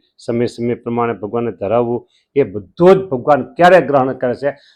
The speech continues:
નિષ્કામી ભક્ત હોય ત્યારે. બિલકુલ સ્ત્રી સંબંધી કોઈ વાસના ન હોય,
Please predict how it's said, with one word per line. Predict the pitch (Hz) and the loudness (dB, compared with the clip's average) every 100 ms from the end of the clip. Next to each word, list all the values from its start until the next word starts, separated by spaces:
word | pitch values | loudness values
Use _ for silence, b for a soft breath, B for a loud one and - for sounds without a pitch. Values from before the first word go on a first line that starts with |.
| b - | b -4
નિષ્કામી | 131 151 - - 170 180 160 | -2 -2 -8 4 6 8 4
ભક્ત | 131 120 120 _ | 0 -2 -4 _
હોય | 117 107 | -4 -2
ત્યારે. | - 113 110 104 98 b b b | -4 -4 -2 -4 -10 b b b
બિલકુલ | 107 95 113 214 226 165 - _ _ 247 285 247 - b b | -20 -10 4 6 6 2 -4 _ _ 8 10 8 0 b b
સ્ત્રી | - - - 240 233 | -20 -6 6 8 8
સંબંધી | - 170 202 185 190 - | 4 2 2 4 2 4
કોઈ | 196 | 2
વાસના | 127 85 101 214 - 214 240 | 2 2 8 8 6 4 6
ન | 185 | 6
હોય, | 151 104 | 4 2